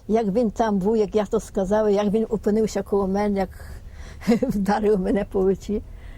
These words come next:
то я ще аж задеревіла. А я кажу, а я скажу: «Ви на тому, що ви не знаєте». «Що ти будеш говорити?» Я кажу, «Я ви на тому, що ви неправильно проміняли, е, Украї-,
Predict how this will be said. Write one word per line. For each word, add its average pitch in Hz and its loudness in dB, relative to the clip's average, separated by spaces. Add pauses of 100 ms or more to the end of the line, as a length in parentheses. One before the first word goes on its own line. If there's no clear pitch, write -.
(120)
то 196 2
я 196 2
ще - 0
аж 196 2
задеревіла. 175 0 (1300)
А 190 -6
я 190 0
кажу, 190 -4
а 196 -2
я 185 0
скажу: 185 -2
«Ви 180 -4
на 185 -2
тому, 180 -6
що - -8
ви 180 -4
не 175 -4
знаєте». 170 -8
«Що - -6 (100)
ти 247 -6
будеш 226 -6
говорити?» 196 -4 (420)
Я 190 -2
кажу, 202 -2
«Я 196 2
ви 196 -2
на 196 0
тому, 202 -2
що - -6
ви 202 -2
неправильно 196 -2
проміняли, 196 -2
е, 196 -2
Украї-, 196 -4